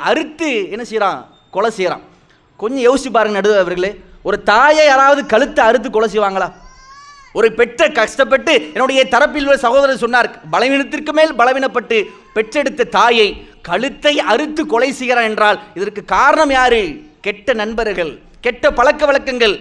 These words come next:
இந்த அநியாயமாக இருக்கக்கூடிய போதை பழக்கங்கள். இந்த காரணமாகத்தான் என்ன செய்றான்? அவன் கெட்டு நாசமாகின்றான்.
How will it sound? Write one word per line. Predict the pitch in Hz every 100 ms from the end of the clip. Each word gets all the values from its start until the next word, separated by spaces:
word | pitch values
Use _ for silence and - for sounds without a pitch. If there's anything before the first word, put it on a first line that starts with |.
| - -
இந்த | 214 247
அநியாயமாக | 240 302 311 302 294 285 269 254 -
இருக்கக்கூடிய | 214 294 294 277 262 254 170
போதை | 247 320 330
பழக்கங்கள். | 320 285 277 262 226 180 123 - _ _
இந்த | 139 208 254 254 254
காரணமாகத்தான் | 220 240 254 247 233 247 294
என்ன | 277
செய்றான்? | 269 269 262 233 151 - - _ _
அவன் | - 214 285 294
கெட்டு | 240 - 302
நாசமாகின்றான். | 240 240 254 247 208 202 170 135